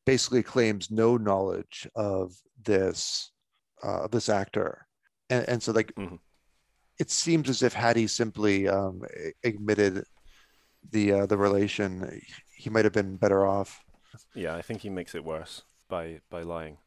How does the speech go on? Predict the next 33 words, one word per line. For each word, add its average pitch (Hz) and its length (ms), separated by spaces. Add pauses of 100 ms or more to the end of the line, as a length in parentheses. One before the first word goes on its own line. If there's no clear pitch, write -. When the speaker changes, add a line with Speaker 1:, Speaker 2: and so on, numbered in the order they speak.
(160)
Speaker 2:
Um, 82 320 (600)
w-, - 180
what's 107 240
interesting 98 400
here 82 200
is 78 140
that - 140
his 95 140
father 76 440 (320)
immediately 92 580
assumes 76 440
guilt. - 400 (400)
Um, 73 300 (640)
<laughs> - 20 (1400)
you 78 80
know, 80 80
he 87 120
says, 82 340 (720)
"It's - 200
not 123 140
enough 101 360
that - 140
you 90 120
neglect 98 500
your 92 100
studies 95 640 (100)
when 82 140
you're 76 160
at - 60
home. 78 300 (640)
It - 100
seems 98 300
that 87 200